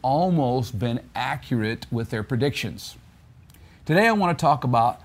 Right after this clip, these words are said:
three Bible texts that ask three questions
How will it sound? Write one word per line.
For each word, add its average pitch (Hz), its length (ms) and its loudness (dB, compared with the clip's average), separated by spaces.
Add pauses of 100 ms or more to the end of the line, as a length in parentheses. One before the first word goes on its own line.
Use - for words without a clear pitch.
(120)
three 170 540 2
Bible 180 440 4
texts - 680 -2 (800)
that 135 180 4
ask 123 380 0
three 175 260 4
questions 107 720 0